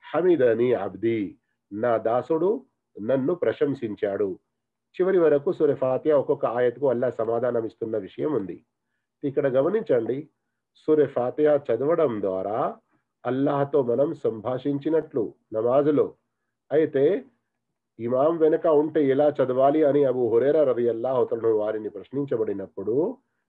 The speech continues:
"మీరు మీ మనసులో చదవండి" అని చాలా స్పష్టంగా చెప్పారు. అందుకొరకు మనం విభేదాల్లో పడకుండా ఇలాంటి హదీసులను కొంచెం ఇరువురు శ్రద్ధ వహించారంటే విషయం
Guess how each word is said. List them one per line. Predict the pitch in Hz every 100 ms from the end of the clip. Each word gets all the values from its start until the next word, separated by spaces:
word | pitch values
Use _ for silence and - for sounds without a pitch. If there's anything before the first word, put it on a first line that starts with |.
| _
"మీరు | 104 135 151
మీ | 139 120
మనసులో | 117 113 147 151
చదవండి" | 139 117 123 120 110 131
అని | 139 160 123
చాలా | 104 104
స్పష్టంగా | - 110 - 156 277
చెప్పారు. | 190 113 98 87 - 123
అందుకొరకు | 147 147 123 104 110 120 - _ _ _
మనం | 120 170 170
విభేదాల్లో | 127 123 143 147 131 123 110
పడకుండా | - 147 - 123 107 107 117 _ _ _ -
ఇలాంటి | 151 156 143
హదీసులను | 120 113 135 139 127 120
కొంచెం | - 117 117 113 - _ _ _ _ _ -
ఇరువురు | 139 170 175 123
శ్రద్ధ | 120 131 151
వహించారంటే | 131 123 123 120 107 104 113
విషయం | 104 - 101 123 113